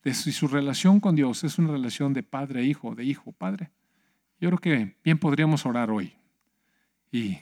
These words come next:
que se despejen las dudas. Eh, vamos a ponernos de pie. Amado Padre,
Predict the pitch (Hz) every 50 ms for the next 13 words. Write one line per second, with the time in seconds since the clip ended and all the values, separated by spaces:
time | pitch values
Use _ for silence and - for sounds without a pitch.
0 | _ _ _ - 127 110 - - 110 110 101 - - 139 107 127 120 113 104 95
1 | 92 101 - _ - - - - - - - _ _ _ _ _ _ _ _ _
2 | _ _ _ _ _ _ _ _ _ _ _ - 143 131 127 117 117 113 113 117
3 | 107 98 _ _ _ _ _ _ _ _ _ _ _ _ _ _ _ _ _ _
4 | _ _ _ _ _ _ _ _ _ _ _ _ _ _ _ _ _ _ _ _
5 | _ _ _ _ _ _ _ _ _ _ _ _ _ _ _ _ _ _ _ -
6 | - 285 - - - 160 156 151 143 117 110 - - 110 - - - - _ _
7 | - 135 120 120 143 170 190 190 165 143 - 123 113 110 92 92 87